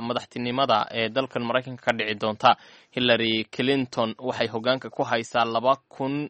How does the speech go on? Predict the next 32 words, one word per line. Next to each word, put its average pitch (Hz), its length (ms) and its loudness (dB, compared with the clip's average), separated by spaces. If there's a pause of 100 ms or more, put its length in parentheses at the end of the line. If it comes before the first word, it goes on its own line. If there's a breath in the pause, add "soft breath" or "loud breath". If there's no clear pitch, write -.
(160)
laba 120 300 0
boqol 135 400 0
iyo 123 180 -4
sagaal 131 300 4
iyo 127 120 -2
soddon 139 320 -2
erga 139 360 2
ah, 160 80 -4
waxaana 170 320 2
u 220 160 -2
dhiman 127 320 -2
ilaa 139 240 4
boqol 139 240 0
iyo 117 180 -2
afar 117 300 0
iyo 113 180 -2
toban 123 440 0 (320 soft breath)
ama 127 180 2
boqol 147 200 8
iyo 131 120 6
afar 139 240 4
iyo 117 120 4
afartan 117 360 0
idhaahdee 123 480 4
erga 117 300 0
ah 147 140 6
si - 160 -6
ay 175 120 4
ugu 190 160 -4
guulaysato 139 480 0
murashaxnimada 127 640 0
xisbiga 139 280 -6